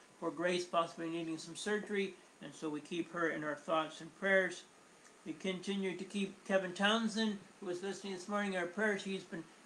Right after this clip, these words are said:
having some treatment, and we continue to keep him in our thoughts and prayers as well. And we continue to remember all our frontline workers as we notice the, the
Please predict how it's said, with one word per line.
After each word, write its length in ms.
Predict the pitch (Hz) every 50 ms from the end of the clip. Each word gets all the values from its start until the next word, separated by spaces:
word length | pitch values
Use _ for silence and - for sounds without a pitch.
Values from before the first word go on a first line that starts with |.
| -
having 240 | 196 190 185 185 175
some 200 | 170 - 175 170
treatment, 540 | - - 220 247 247 214 233 226 214 190 -
and 180 | 180 175 165 156
we 100 | 160 156
continue 460 | - 165 160 - 190 185 175 170 165
to 100 | 160 -
keep 280 | - - 190 180 175 175 - - - - - - -
him 240 | 180 175 165 165 160 - -
in 80 | 165 151
our 140 | 156 147 143
thoughts 500 | 143 - 170 170 165 160 151 - - - - - - - - -
and 100 | 156 151 - - -
prayers 460 | - 175 165 160 156 156 147 151 - - -
as 140 | 156 156 - -
well. 360 | 170 175 180 185 185 180 180 - - - - - - - - - - - - - -
And 260 | 165 175 180 180 175
we 80 | 185 180
continue 520 | - 196 180 175 - 220 233 226 226 214
to 80 | 185 202
remember 380 | 190 190 202 202 202 202 202
all 220 | 190 185 185 190 190
our 80 | 175
frontline 580 | 175 - - 208 202 190 165 180 180 180 175 175
workers 500 | 180 214 233 226 226 240 240 220 208 -
as 260 | 180 165 165 165 -
we 80 | 170 165
notice 420 | 170 185 190 175 170 175 175 -
the, 220 | - 165 156 156 156 - - - - - - - - - - -
the 80 | 170